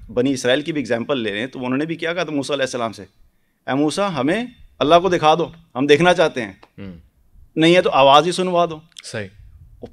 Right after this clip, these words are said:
Speaker 1: फिर जब अल्लाह सुब्हान तआला ने अपनी तजल्ली डाली तो क्या वो ईमान ले आए थे? नहीं लाए। तो ये आपके अपने ऊपर है कि जब आप अल्लाह को ढूंढने चाहते हैं,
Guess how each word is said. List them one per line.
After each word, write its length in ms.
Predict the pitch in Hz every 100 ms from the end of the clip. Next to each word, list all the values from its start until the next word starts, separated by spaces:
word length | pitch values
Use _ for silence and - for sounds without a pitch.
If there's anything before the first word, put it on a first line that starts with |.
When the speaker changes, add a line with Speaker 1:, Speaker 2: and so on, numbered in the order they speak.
| -
Speaker 1:
फिर 120 | 117
जब 160 | 143
अल्लाह 280 | 113 107 139
सुब्हान 260 | 160 - 104
तआला 160 | 110
ने 80 | 139
अपनी 180 | 135 139
तजल्ली 440 | 131 104 104 107
डाली 280 | 127 98 113
तो 100 | 113
क्या 100 | 117
वो 60 | 110
ईमान 240 | 110 110
ले 120 | 104
आए 140 | 120 165
थे? 40 | 180 170 _ _ -
नहीं 140 | - -
लाए। 160 | 175 _ _ - _ _ _ _ _ _ _ -
तो 80 | 143
ये 320 | 120 123 - -
आपके 380 | 107 151 -
अपने 260 | 135 - 185
ऊपर 280 | 165 139 139
है 60 |
कि 100 | 165
जब 180 | 131 135
आप 160 | 135 -
अल्लाह 260 | 113 110 139
को 180 | 151 160
ढूंढने 460 | 123 110 110 131
चाहते 300 | 131 98 98
हैं, 200 | 170 247